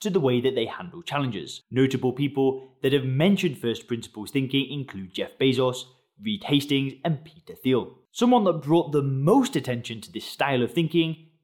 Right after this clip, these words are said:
is Elon Musk. Now, Elon Musk is a serial entrepreneur who founded Tesla and SpaceX. His work ethic is widely known, and he is said to work one hundred hours a week, only recently cutting down to eighty-five. However,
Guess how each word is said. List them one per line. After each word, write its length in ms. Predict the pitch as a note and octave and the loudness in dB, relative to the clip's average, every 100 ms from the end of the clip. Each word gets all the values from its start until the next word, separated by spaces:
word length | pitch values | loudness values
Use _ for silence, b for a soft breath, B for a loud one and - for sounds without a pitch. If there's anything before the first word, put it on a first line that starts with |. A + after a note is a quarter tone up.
| _ | _
is 400 | G#3 G#3+ F3+ - _ _ - | 4 4 2 -6 _ _ -16
Elon 300 | G2 F2 - | -14 -14 -8
Musk. 420 | G2 C3+ - - - _ _ _ | -2 0 0 -8 -14 _ _ _
Now, 240 | D3 D#3+ - | 0 0 2
Elon 280 | G3+ G#3+ D#3+ | 2 4 6
Musk 280 | D#3 D#3 - | 4 0 -2
is 120 | C3+ | -2
a 60 | C#3+ | -2
serial 460 | - D#3+ F#3 E3+ | 4 6 6 4
entrepreneur 480 | D3 B2 A#2+ A#2 A2 | 2 -2 -6 -4 -4
who 140 | G#2 | -4
founded 380 | G#2+ F#2 F2+ - | -10 -10 -8 -8
Tesla 480 | D#3+ D#3 D3 D3 D3 | -4 -4 0 0 0
and 160 | - F#3 | -6 -14
SpaceX. 720 | - C#3+ C3+ F#2+ - - - _ | -2 0 0 -4 -10 -16 -20 _
His 160 | C3 A#2 | -8 -4
work 320 | A2+ G#3 G#3 | 4 6 6
ethic 260 | F3+ F3+ F3+ | 2 0 -2
is 100 | D3+ | -4
widely 460 | G#2 G2+ F#2+ G2+ | -4 -6 -6 -8
known, 300 | A2+ B2 G#2 - | -4 -2 -2 -6
and 80 | B2 | -2
he 120 | C#3 | -2
is 120 | C3+ | 0
said 240 | F#3+ G#3 G3 | 0 0 -2
to 60 | |
work 300 | C#3 A#2+ A#2 | -2 0 0
one 160 | G#2+ G#2 | -2 -4
hundred 340 | D#3 E3+ E3 | 0 0 2
hours 280 | A#2+ A2+ G2+ | 0 -4 -6
a 60 | F#2+ | -4
week, 360 | C#3 C#3 - _ - | -4 -4 -10 _ 0
only 220 | G#3+ D#3+ | 2 2
recently 340 | B2+ B2+ A#2+ | 2 -2 -6
cutting 260 | A#2 G2 G2 | -8 -10 -10
down 220 | F2 F2+ | -10 -12
to 100 | E2 | -14
eighty-five. 540 | - - - A2+ F#2 - _ _ | -18 -14 -6 -4 -4 -10 _ _
However, 420 | - C#3 D#3+ A2 | 0 4 4 2